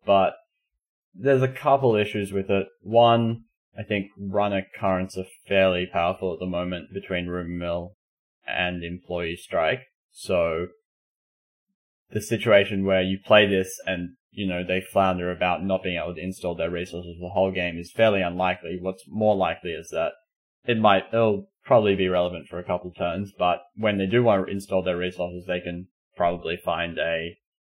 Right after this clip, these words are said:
current to overwrite yours. Um, and you can say, "Play it in Sol," but I think the issue with that is that Sol's main benefit is to basically always have a current active and have that current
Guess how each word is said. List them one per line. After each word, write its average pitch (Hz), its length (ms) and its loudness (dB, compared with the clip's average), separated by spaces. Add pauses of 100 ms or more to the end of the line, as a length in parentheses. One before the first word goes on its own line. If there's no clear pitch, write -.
(160)
current 92 320 2
to 98 60 0
overwrite 87 460 0
yours. 90 460 -2 (1300)
Um, 92 420 0 (500)
and 107 140 2
you 101 80 -4
can 101 140 0
say, 92 460 4
"Play 104 220 8
it 92 60 -2
in 95 140 -2
Sol," 135 460 4
but 101 220 2 (120)
I 107 100 0
think 110 260 -4
the 101 260 -2
issue 104 260 -6
with 95 140 -4
that 95 240 2
is 98 120 -8
that 90 240 -2
Sol's 120 340 2
main 107 380 2
benefit 98 460 0
is 98 200 -6
to 92 180 -4
basically 95 520 -2
always 95 480 2
have 90 200 0
a 92 60 -6
current 85 360 -2
active 101 440 -2 (380)
and 92 180 -2 (120)
have 107 240 4
that 90 180 -4
current 92 300 0